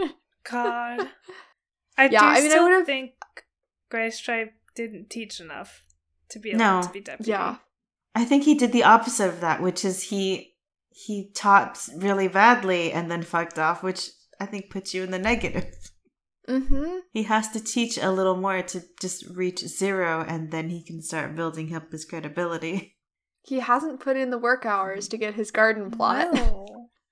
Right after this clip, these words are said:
Speaker 3: I think technically he, like, taught his son or whatever, but that doesn't count 'cause it's your son.
Speaker 2: No, he, no,
Speaker 1: Right,
Speaker 2: he
Speaker 1: that's
Speaker 2: left
Speaker 1: just
Speaker 2: before his son was apprenticed, I'm
Speaker 3: No,
Speaker 2: pretty
Speaker 3: when,
Speaker 2: sure.
Speaker 3: when, um, no, when his son, like, got, um,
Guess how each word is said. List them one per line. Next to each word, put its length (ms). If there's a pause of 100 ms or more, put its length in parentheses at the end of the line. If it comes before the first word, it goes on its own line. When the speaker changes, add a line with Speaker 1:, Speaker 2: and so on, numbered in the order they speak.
(160)
Speaker 3:
I 160
think 240
technically 560
he, 200
like, 280
taught 320
his 440
son 400
or 140
whatever, 540
but 360
that 220
doesn't 320
count 300
'cause 160
it's 180
your 100
son. 440 (580)
Speaker 2:
No, 220
he, 80
no, 300
Speaker 1:
Right, 100
Speaker 2:
he 60
Speaker 1:
that's 100
Speaker 2:
left 300
Speaker 1:
just 120
Speaker 2:
before 320
his 200
son 240
was 120
apprenticed, 680
I'm 140
Speaker 3:
No, 180
Speaker 2:
pretty 200
Speaker 3:
when, 100
Speaker 2:
sure. 380 (160)
Speaker 3:
when, 300
um, 480
no, 160
when 140
his 220
son, 280
like, 360 (400)
got, 360
um, 460